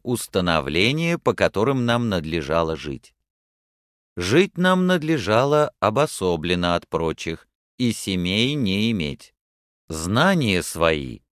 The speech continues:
открывать тому лишь, кто будет жить с нами и так, как мы, будь таковые найдутся. К себе же принимать не всякого,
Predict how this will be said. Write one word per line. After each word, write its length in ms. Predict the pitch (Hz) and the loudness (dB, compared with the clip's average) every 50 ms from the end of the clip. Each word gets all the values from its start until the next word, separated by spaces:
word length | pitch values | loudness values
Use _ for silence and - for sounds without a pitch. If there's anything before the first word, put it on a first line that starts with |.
| _ _ _ - | _ _ _ -2
открывать 680 | 113 123 - - - 120 135 135 123 147 185 196 - _ _ - | 0 0 0 0 -2 -2 0 2 2 2 2 2 0 _ _ 2
тому 480 | - 110 110 101 92 101 113 143 165 | 4 4 4 4 2 0 0 0 2
лишь, 420 | 175 185 190 175 - - - - _ _ | 2 0 0 -2 -2 -6 -10 -14 _ _
кто 300 | - - - 139 131 123 | -14 -2 2 2 4 4
будет 420 | 104 117 131 131 104 113 113 82 | 4 2 0 2 2 2 0 0
жить 340 | 71 73 80 92 110 - - | -2 -4 -2 -2 -2 -2 -6
с 160 | - - - 90 | -10 -10 -6 -2
нами 600 | 90 87 85 80 76 69 69 80 104 78 - _ _ _ | 0 0 2 2 0 0 0 -2 -2 -2 -4 _ _ _
и 120 | 123 147 147 | -4 -4 -4
так, 320 | - - 101 90 87 - _ - | -2 0 0 0 0 0 _ -4
как 260 | - 156 160 - - | -4 -4 -4 -2 -4
мы, 360 | 110 90 85 80 78 76 71 - _ - | -4 -2 -2 -2 -2 -4 -6 -8 _ -10
будь 360 | 87 87 110 113 92 92 95 - | -4 0 0 0 2 0 -2 -4
таковые 500 | 95 80 - 98 92 82 87 80 76 78 | -4 -2 0 0 2 2 0 -2 -2 -2
найдутся. 680 | 87 104 127 143 139 123 82 67 - - - - - - _ _ _ _ _ _ _ _ _ _ _ | -2 -2 -2 -2 -2 -4 -4 -6 -8 -12 -12 -12 -12 -14 _ _ _ _ _ _ _ _ _ _ _
К 40 | - | -12
себе 540 | - - - 127 131 113 104 143 180 202 202 | -8 -4 -2 0 0 2 2 2 2 2 0
же 220 | 160 180 202 202 | 0 0 -2 -2
принимать 840 | 170 - 156 165 170 165 160 156 135 104 101 113 135 - - - - | -2 0 0 0 2 2 0 0 2 2 2 2 2 0 -4 -8 -8
не 200 | - 143 170 190 | -4 -4 -4 -4
всякого, 840 | 180 - - - 113 101 92 85 78 - - 85 80 82 80 76 76 | -4 -6 -6 -2 0 2 2 2 0 0 0 0 2 4 2 2 2